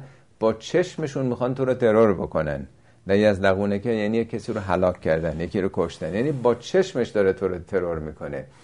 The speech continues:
پس می‌تونه نوع نگاه آدم نگاه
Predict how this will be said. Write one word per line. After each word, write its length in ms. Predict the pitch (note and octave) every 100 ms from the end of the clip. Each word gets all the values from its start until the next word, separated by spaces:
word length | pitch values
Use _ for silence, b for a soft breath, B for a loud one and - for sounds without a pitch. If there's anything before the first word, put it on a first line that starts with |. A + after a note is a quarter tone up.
| B B B B _ _
پس 240 | A2 A2 A2+
می‌تونه 540 | C#3+ F3 F3 D3 A#2+
نوع 460 | A2 A#2 C#3 E3+ D3+
نگاه 500 | C3+ A#2+ B2 D3+ D#3
آدم 600 | B2+ A#2+ C3 D#3 D#3+ -
نگاه 440 | A2+ A2+ B2 C#3